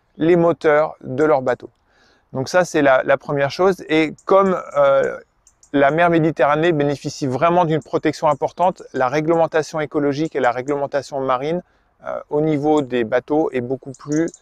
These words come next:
restrictive, en tout cas en Méditerranée. La deuxième chose, c'est que, euh, il n'y a pas de, de pollution, on va dire, euh, radioactive en Méditerranée,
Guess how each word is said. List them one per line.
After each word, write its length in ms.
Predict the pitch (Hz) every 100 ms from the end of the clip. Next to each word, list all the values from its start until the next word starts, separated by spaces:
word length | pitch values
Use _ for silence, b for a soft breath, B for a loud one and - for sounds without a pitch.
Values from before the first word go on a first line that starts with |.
| b b _ -
restrictive, 800 | 117 165 - 160 - - 165 160 -
en 100 | 139
tout 140 | 139
cas 280 | - 156 -
en 80 | 143
Méditerranée. 580 | 147 139 143 120 107 - _ b b b b b b b _ _
La 140 | 143 139
deuxième 360 | 135 202 208
chose, 280 | 180 220 233
c'est 320 | - - 190
que, 120 | - 190
euh, 1000 | 202 208 214 208 - 151 147 139 139 143
il 140 | 156 160
n'y 120 | 165
a 100 | 165
pas 480 | - 196 226 240 -
de, 1080 | 143 131 151 147 139 135 131 127 123 120 120
de 140 | 117 127
pollution, 880 | - 202 190 170 - 151 160 175 190
on 100 | 139
va 160 | 131 135
dire, 380 | 135 160 180 190 _ _ _ -
euh, 380 | 127 120 117 117
radioactive 1080 | 117 117 175 165 180 156 - - 151 170 185 - _ _ _ _ -
en 80 | 175
Méditerranée, 800 | 175 156 147 139 120 127 131